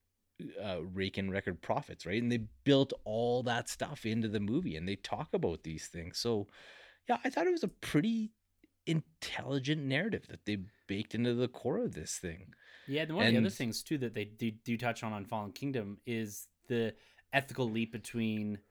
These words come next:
Speaker 2: doing it to animals and now doing it to humans, wait, with the clone.
Speaker 1: Yes.
Speaker 2: And I found that they,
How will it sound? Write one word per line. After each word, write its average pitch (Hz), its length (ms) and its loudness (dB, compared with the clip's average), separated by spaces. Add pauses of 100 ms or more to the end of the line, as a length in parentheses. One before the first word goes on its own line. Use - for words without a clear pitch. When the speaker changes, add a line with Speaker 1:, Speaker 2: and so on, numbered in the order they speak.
(120)
Speaker 2:
doing 117 200 2
it 110 100 -2
to - 160 -8
animals 107 540 0
and 104 120 -4
now 101 160 -2
doing 101 280 -4
it 95 80 -8
to 98 80 -8
humans, 143 520 -4
wait, 98 300 -4
with 104 140 -4
the - 80 -10
clone. 151 260 0
Speaker 1:
Yes. - 500 0
Speaker 2:
And 120 80 -2
I 120 80 4
found 151 380 2
that 123 100 0
they, 117 380 0